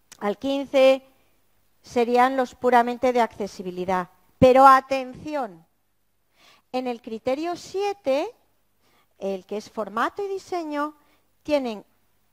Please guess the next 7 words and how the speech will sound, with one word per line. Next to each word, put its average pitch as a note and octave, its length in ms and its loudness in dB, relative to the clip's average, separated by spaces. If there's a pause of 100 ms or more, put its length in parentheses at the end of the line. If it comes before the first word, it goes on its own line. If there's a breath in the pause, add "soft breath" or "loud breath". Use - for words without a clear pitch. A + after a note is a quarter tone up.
(160)
eh, A#3+ 580 0
el B3 400 -2 (120)
ítem E4+ 560 0 (160)
o C#4 220 2
cualidad C4 560 2
siete D#4 440 -4
uno, B3 360 -2